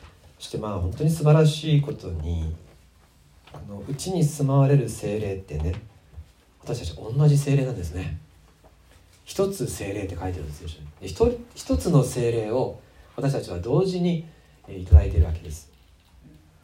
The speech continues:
同じ方から愛されています。そして同じ場所、天の御国への思いを与えられています。だから教会っていうところは、愛し合うっていうことにどうしても向かうんですよね。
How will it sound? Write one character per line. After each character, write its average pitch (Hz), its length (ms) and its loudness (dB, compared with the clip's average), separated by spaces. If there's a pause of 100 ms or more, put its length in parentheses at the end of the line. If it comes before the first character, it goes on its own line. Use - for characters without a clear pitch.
(1300)
同 - 220 -6 (120)
じ 214 80 2
方 196 200 0
か 139 100 2
ら - 80 2
愛 113 100 -2
さ 101 120 -8
れ 85 120 -4
て 85 340 -8 (1000)
い 90 60 -12
ま 85 120 -6
す。 - 220 -12 (240)
そ 151 100 2
し 147 100 0
て 131 280 -2 (180)
同 202 240 -4 (180)
じ 185 120 -4
場 143 140 2
所、 120 160 -2
天 196 280 -4
の 143 120 0
御 113 80 -8 (260)
国 170 320 -2
へ 170 80 0
の 156 340 0
思 123 220 -6
い - 40 -6
を - 40 -8
与 85 160 -10
え - 20 -10
ら 85 80 -6
れ 85 60 -8
て 82 60 -12
い - 40 -20
ま 78 120 -14
す。 - 160 -20 (920)
だ 170 80 -2
か 143 60 0
ら 127 80 0
教 - 260 8
会 294 200 2
っ - 80 -4
て - 80 0
い - 20 2
う - 40 -6
と 107 100 -6
こ 104 100 -8
ろ 90 140 -6
は、 90 260 -6 (800)
愛 196 260 2
し 220 280 0
合 208 140 2
う 175 60 0
っ - 20 -6
て - 180 -12
い 107 120 -8
う 104 40 -12
こ - 140 -12
と 110 100 -10
に 101 160 -14
ど 214 180 -6
う 262 60 -6
し - 80 -12
て 254 60 -6
も 170 100 0
向 123 220 -2
か 202 180 -4
う 226 140 -4
ん - 20 0
で 98 120 -2
す 85 100 -12
よ 85 100 -12
ね。 117 260 -10